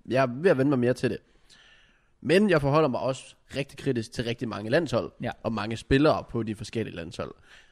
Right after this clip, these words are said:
Speaker 1: Øhm, og en streak,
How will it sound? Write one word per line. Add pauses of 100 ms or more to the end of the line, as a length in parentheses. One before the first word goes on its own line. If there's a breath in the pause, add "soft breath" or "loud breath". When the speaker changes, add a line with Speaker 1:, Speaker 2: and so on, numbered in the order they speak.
(160 soft breath)
Speaker 1:
Øhm, (920)
og (640 soft breath)
en
streak,